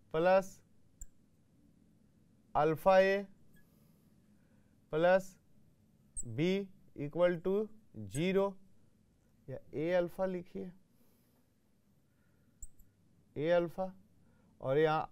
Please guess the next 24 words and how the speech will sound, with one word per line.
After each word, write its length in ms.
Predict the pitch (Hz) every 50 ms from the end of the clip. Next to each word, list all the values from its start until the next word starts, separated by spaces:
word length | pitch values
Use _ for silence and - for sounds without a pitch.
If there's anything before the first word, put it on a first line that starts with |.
| -
अल्फा 420 | - 147 147 147 139 - 185 185 190 190 185
स्क्वायर 440 | 185 190 - - 190 185 185 190 190 185 - - - _ - - _ _ _ _ _ -
प्लस 280 | 127 135 139 131 123 - 110 107
बी 280 | 113 135 160 180 190 190
अल्फा 420 | 190 185 185 190 175 - 196 190 180 151 120 - - - -
प्लस 320 | 113 110 107 104 98 - - - 113
a 120 | 139 147 160 165
equal 340 | 170 160 160 170 170 170 170
to 100 | 160 175 175
zero, 280 | 151 165 175 165 175 175 - - - - - - - _ _ _ _ _ _ -
ये 180 | 131 139 156
हो 180 | 165 165 165 165
गया 240 | 160 170 170 175 185 180 - - - - - - - _ _ _ _ _ _ _ _ _ _ _ _ _ _ _ _ _ _ _ _ _ _ -
थर्ड 360 | - 156 160 170 180 175 156 131
और 200 | 120 123 123 131
ये 180 | 139 151 160
हो 160 | 160 156 156 156
गया 200 | 156 165 170 185 185 - - _ - - - -
फोर्थ। 220 | - 165 170 175 - - - - - - _ _ _ _ _ _ _ _ _ -
अब 140 | - 156 147
देखिए, 600 | 143 185 185 190 190 226 226 214 170 131 110 - - - _ - - - _ - - - - _ _ _ _ _ _ _ _ - - -
ये 240 | - 147 165 185 196 208
जो 160 | 180 214 208
है 380 | 208 196 156 131 131 147 -